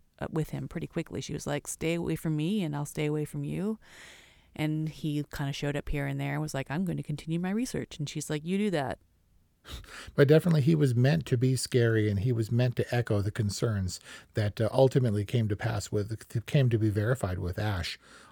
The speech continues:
Speaker 2: on the Nostromo. But, uh, Lance Henriksen, who played Bishop, was originally, uh, James Cameron's choice to play the Terminator. He was supposed to look passable for an everyday kind of guy.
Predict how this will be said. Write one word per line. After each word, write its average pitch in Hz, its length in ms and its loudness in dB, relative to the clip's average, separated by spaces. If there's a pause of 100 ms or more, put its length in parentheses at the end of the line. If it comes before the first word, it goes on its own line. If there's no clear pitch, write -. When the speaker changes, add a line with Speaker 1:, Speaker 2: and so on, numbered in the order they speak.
Speaker 2:
on 110 140 2
the 98 60 0
Nostromo. 95 560 0 (320)
But, 110 240 -2
uh, 95 240 0 (520)
Lance 131 280 4
Henriksen, 131 400 4
who 139 120 4
played 120 280 2
Bishop, 120 400 2
was 90 640 -2
originally, 107 760 4 (480)
uh, 101 160 0
James 110 280 0
Cameron's 107 460 2
choice 160 320 4
to - 120 -8
play 101 200 2
the 95 100 -4
Terminator. 101 600 0 (340)
He 120 180 2
was 107 200 2
supposed 110 340 0
to 107 80 2
look 110 300 2
passable 123 580 2
for 113 300 2
an 101 80 0
everyday 110 560 4
kind 104 240 0
of 101 60 0
guy. 104 300 2